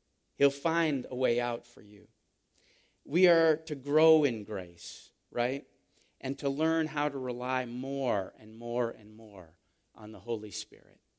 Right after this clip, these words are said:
To understand and to be perceptive enough to say, "This is not from God. This thought is not from the Lord, and I will not receive it. I will not entertain it, for I am a conqueror in Jesus Christ.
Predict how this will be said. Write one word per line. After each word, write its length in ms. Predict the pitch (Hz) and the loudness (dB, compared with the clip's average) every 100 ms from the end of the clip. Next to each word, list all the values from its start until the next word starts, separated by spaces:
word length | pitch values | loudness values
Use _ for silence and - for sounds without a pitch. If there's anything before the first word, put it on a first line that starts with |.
| _ _ _ | _ _ _
To 120 | 151 165 | -6 -2
understand 880 | 175 180 165 - - 156 151 131 123 | 0 0 -2 -4 -4 -6 -6 -6 -6
and 160 | 120 | -6
to 100 | - | -8
be 180 | 127 147 | -2 -2
perceptive 720 | 147 143 - - 170 - 143 | -2 -6 -4 -4 -4 -4 -4
enough 340 | 123 117 110 - | -4 -6 -10 -12
to 100 | 113 | -12
say, 520 | - 135 127 127 120 _ _ _ _ _ 135 | -6 -4 -2 -2 -6 _ _ _ _ _ 0
"This 320 | 170 170 - | 2 2 -2
is 420 | - 151 135 127 - | -2 -2 -2 -6 -14
not 460 | 135 139 143 156 - | -10 -4 -2 -2 -6
from 280 | - 131 117 | -14 -14 -6
God. 400 | 120 113 90 82 _ _ _ _ | -6 -6 -10 -20 _ _ _ _
This 220 | 156 160 - | -4 -2 -2
thought 380 | 156 147 147 | 0 0 0
is 160 | 131 117 | -4 -8
not 380 | 123 139 143 - | -6 -2 -4 -6
from 260 | 139 120 | -16 -16
the 80 | 113 | -18
Lord, 380 | 117 - 117 - _ | -18 -18 -18 -20 _
and 160 | - 131 | -16 -10
I 180 | 135 135 | -8 -8
will 460 | 123 131 170 170 | -4 0 2 2
not 320 | 160 156 151 - | 0 -2 -2 -4
receive 500 | 143 - - 139 120 | -6 -4 -4 -8 -14
it. 120 | 127 | -8
I 100 | 120 | -6
will 240 | 120 143 147 | -4 -2 -2
not 260 | 143 139 - | -2 -6 -8
entertain 640 | 143 - 135 - 113 110 | -12 -12 -14 -14 -16 -14
it, 180 | 117 - _ _ _ | -16 -18 _ _ _
for 200 | - 135 131 | -2 -2 0
I 460 | 139 147 156 156 - | 2 2 0 -2 -6
am 420 | 143 139 131 127 | -6 -6 -6 -10
a 80 | 139 | -14
conqueror 600 | - 139 131 131 139 127 | -8 -4 -4 -2 -4 -4
in 240 | - 123 120 | -6 -10 -10
Jesus 380 | 127 123 123 - | -12 -12 -14 -14
Christ. 380 | 120 113 120 | -8 -6 -6